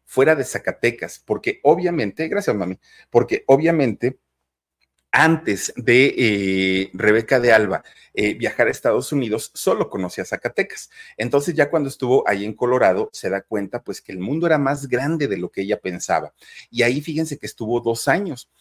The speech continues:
De hecho, en, en esos dos años que Rebeca, eh, se encontró en Colorado,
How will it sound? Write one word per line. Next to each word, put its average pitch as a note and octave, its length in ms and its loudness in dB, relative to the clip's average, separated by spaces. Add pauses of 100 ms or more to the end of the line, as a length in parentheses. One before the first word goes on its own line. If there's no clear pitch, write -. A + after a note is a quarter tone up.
(240)
De C3 180 4
hecho, C#3+ 380 4
en, G#2 300 -2
en G#2+ 100 -2
esos D3 220 -6
dos C#3 220 -2
años G#2+ 340 -4
que - 100 -8
Rebeca, F#2+ 640 0
eh, E2+ 400 -6
se - 120 -10
encontró F2+ 340 -6
en G2 120 -6
Colorado, A2 520 2